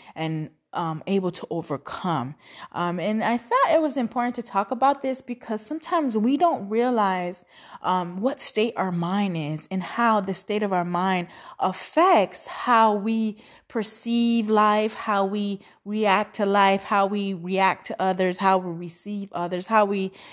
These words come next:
receive ourselves, how we react to ourselves, and how we treat ourselves and how we treat others, right?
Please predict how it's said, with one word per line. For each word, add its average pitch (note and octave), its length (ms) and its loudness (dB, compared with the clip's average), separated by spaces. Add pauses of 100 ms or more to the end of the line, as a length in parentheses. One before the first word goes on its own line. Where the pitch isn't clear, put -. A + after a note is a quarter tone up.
(140)
receive G#3+ 460 -2
ourselves, F#3 640 2
how G#3 240 0
we G3+ 120 -2
react F3+ 560 -6
to F#3+ 140 -8
ourselves, F3 580 -2
and F#3 100 -2
how G#3+ 180 4
we A#3+ 140 0
treat D4 320 -2
ourselves E3+ 460 2
and F3+ 140 -6
how F3+ 160 -6
we F3 120 -8
treat F3+ 280 -14
others, E3+ 380 -6
right? F#3 260 0